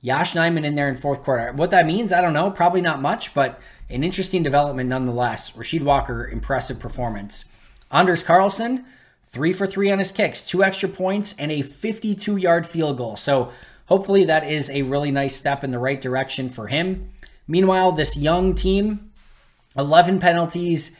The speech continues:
eighty-five yards. Some of that sloppiness that we saw Thursday in practice carried over in the game on Saturday. That's some of the stuff that they're gonna have to clean up.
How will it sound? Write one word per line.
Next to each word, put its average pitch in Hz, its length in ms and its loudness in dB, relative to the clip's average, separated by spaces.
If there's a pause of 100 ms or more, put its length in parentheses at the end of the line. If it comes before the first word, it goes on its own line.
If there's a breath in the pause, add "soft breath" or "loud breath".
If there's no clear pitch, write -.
(180 soft breath)
eighty-five 143 580 -2
yards. 110 480 -4 (180 loud breath)
Some 160 240 -2
of 165 60 0
that 156 180 4
sloppiness 160 680 0
that 139 140 0
we 139 100 -2
saw 143 220 2
Thursday 151 400 -2
in 147 80 -4
practice 147 480 -4
carried 143 320 -2
over 139 240 0
in 135 60 -2
the 131 80 -4
game 131 240 -4
on 120 100 -4
Saturday. 147 560 0 (240 loud breath)
That's 151 200 2
some 160 140 -2
of 143 60 -4
the 139 60 -4
stuff 139 320 -2
that 127 100 -6
they're 127 80 -4
gonna 127 160 -4
have 139 160 -2
to 131 80 -12
clean 127 260 -4
up. 151 280 -2